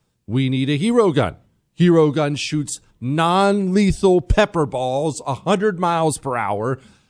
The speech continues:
They hurt when they hit, like I said, a hundred miles per hour. And that's the best part of it as far as the crook goes.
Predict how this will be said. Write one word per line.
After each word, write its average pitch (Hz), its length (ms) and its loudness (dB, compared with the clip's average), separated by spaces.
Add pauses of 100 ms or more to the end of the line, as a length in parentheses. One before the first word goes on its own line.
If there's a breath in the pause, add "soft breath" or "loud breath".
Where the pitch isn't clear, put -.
(140 soft breath)
They 147 300 -2
hurt 151 640 2
when 160 220 0
they 160 160 2
hit, 139 240 0
like 131 180 -2
I 139 80 2
said, 143 240 2
a 151 80 2
hundred 165 260 2
miles 156 300 -2
per 160 140 -6
hour. 151 340 0 (220 loud breath)
And 131 180 -2
that's 277 240 0
the 285 140 0
best 262 260 2
part 151 240 4
of 120 80 0
it 131 100 4
as 123 140 0
far 151 220 2
as 127 100 0
the 123 80 -4
crook 196 320 0
goes. 113 400 -2